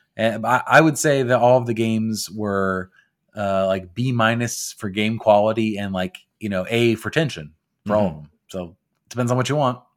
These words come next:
Speaker 1: That's what we got.
Speaker 2: Yeah. Yeah. Uh, it's
Speaker 1: I have written down, th-, I, I like the, the, the way we should look at this as D C United fans, because our influence grows everywhere, is you have Ben Olsen in Houston in the semifinal against L A F C. We don't care about L A F C. That's a non-,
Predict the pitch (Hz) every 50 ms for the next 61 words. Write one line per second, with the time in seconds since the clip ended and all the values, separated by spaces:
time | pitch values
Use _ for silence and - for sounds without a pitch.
0 | _ _ _ - 110 - 117 107 113 107 107 95 78 - _ _ _ _ _ _
1 | _ _ _ _ _ _ _ - 78 - - - _ _ _ _ _ _ _ -
2 | - - _ _ _ _ - 71 - - - _ _ - 107 110 117 117 120 120
3 | 127 127 143 147 143 113 120 139 147 143 131 135 143 143 135 131 131 127 120 110
4 | 107 98 - - 117 113 117 120 120 117 131 143 151 165 156 - - 147 143 135
5 | 127 127 123 135 139 135 123 - - - _ _ - 135 131 165 190 196 202 190
6 | - 180 170 190 185 - 165 - 143 120 - 120 113 110 127 123 - 135 131 127
7 | 123 120 - 120 113 104 92 87 82 - - - _ _ _ _ _ _ _ -
8 | 117 - 123 113 107 120 120 127 135 139 147 143 123 - 139 127 120 110 - -
9 | 127 123 120 127 139 127 127 110 95 90 85 85 82 - _ _ _ _ _ _
10 | _ _ - 101 98 110 110 95 92 120 123 131 147 147 - 175 165 156 147 160
11 | 170 - - - 104 95 92 98 98 101 - - _ _ _ - 117 117 117 -
12 | 151 151 143 135 123 - 110 104 101 101 101 101 101 107 110 _ _ _ _ _
13 | _ _ _ _ _ _ _ - - 110 101 - 120 117 120 127 131 131 127 -
14 | - 120 107 107 107 117 120 120 117 - 113 107 107 104 101 101 101 95 - -
15 | 98 95 101 98 - 113 107 110 117 120 123 131 135 135 139